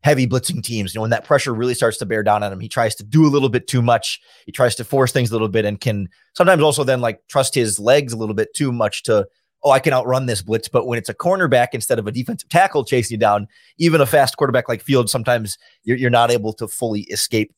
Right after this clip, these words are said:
from that. I will say, last week, the Packers blitzed Fields sixteen times and certainly sacked him a couple of times on those plays,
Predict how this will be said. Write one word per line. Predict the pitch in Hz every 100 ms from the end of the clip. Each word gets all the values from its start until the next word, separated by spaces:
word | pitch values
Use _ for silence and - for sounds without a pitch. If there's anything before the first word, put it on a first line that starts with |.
| _
from | - 113
that. | 104 92 - _ -
I | 175
will | 226
say, | 165 185 143 117 _ _
last | 131 165 190
week, | 185 185 -
the | 143
Packers | 147 151 165 151
blitzed | 110 117 127 - -
Fields | - 135 131 113 110 101 - -
sixteen | - - 185 - - - 175 156 131
times | - 127 107 110 120 - _ _ -
and | 131 127
certainly | - 190 175
sacked | 143 160 -
him | 143
a |
couple | 151 139
of |
times | 147 131 123
on | 120
those | 120 113
plays, | - 131 117 117 -